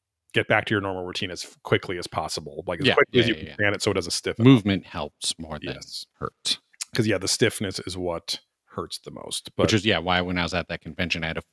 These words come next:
Speaker 2: force myself to get out of the booth
Speaker 1: That's
Speaker 2: and walk, 'cause I had done it enough at that point in my life, and that was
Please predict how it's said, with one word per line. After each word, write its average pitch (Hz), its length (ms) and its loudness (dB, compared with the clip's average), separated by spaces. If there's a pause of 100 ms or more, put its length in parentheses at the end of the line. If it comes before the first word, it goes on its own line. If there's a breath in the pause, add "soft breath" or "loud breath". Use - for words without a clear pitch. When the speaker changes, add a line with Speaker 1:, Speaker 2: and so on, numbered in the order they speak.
Speaker 2:
force 87 260 -2
myself 82 360 -6
to - 60 -20
get 78 220 -8
out 82 180 -4
of 85 80 -8
the 80 60 -12 (120)
booth 82 260 -2 (220)
Speaker 1:
That's 85 300 -4
Speaker 2:
and 85 80 -4
walk, 78 140 -2
'cause 104 140 2
I 95 100 6
had 87 180 -2
done 98 200 2
it 92 100 0
enough 98 300 2
at 82 100 -8
that 117 180 2
point 90 160 -6
in 78 40 -18
my 82 80 -10
life, 82 240 -6
and 82 80 -10
that 76 60 -8
was 73 160 -10